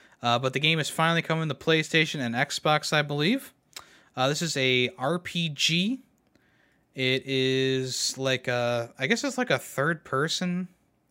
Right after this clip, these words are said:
No, it's more like a Diablo kinda game. It's more like a Diablo ki-, kinda game. So, you know, if you wanna get this, grab this bef-, before, before Diablo four comes out,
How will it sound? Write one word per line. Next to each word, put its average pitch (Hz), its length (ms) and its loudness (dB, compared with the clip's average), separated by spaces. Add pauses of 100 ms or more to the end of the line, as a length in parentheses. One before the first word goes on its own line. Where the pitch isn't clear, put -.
(500)
No, 196 320 6
it's 190 160 2
more 220 100 6
like 208 140 4
a 170 40 4
Diablo 120 560 2
kinda 113 300 -6
game. 113 300 -2
It's - 120 -10
more 160 120 -4
like 131 100 -2
a 127 60 -6
Diablo 110 320 -4
ki-, 107 260 -8
kinda 107 220 -10
game. 107 180 -10
So, 127 260 -2 (520)
you 220 120 0
know, 220 180 4
if 185 100 0
you 185 100 0
wanna 202 200 2
get 170 300 0
this, 180 260 0
grab 156 320 4
this 170 320 0
bef-, - 380 -6 (120)
before, 151 340 -6
before 135 440 2
Diablo 151 460 4
four 170 300 4
comes 147 300 0
out, 127 300 0